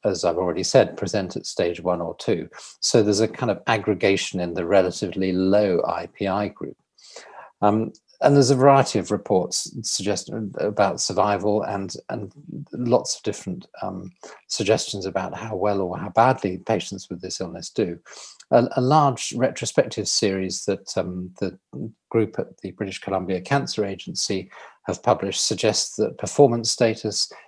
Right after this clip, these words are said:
age and L D H are very important in determining prognosis, and we can see here the, the relative risk that you get from, uh,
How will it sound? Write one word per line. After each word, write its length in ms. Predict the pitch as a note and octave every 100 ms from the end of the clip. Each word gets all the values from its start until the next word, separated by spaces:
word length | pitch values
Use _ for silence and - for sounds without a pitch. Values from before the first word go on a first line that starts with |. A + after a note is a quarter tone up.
| _ -
age 340 | A2 G2+ -
and 120 | G2
L 140 | F2+ F2
D 120 | F2+
H 300 | F2+ F2+ -
are 160 | F2+ F2
very 240 | G#2 F2+
important 720 | E2 - A#2+ B2 - C#3 -
in 240 | G2 G2 G2
determining 560 | G2+ - F#2+ F2+ F2 -
prognosis, 680 | F2 G2+ A2 - B2+ - - - _ C#3+
and 120 | A#2
we 80 | G#2+
can 200 | - G2
see 280 | - G2
here 220 | - F#2+ E2
the, 260 | F#2 F#2 G#2
the 120 | F#2+ F2+
relative 460 | F#2 F2 - F2
risk 280 | G#2+ - -
that 200 | A2 -
you 80 | F2+
get 240 | F2+ -
from, 300 | - F#2 F2+ - - _ F#2+
uh, 200 | F2+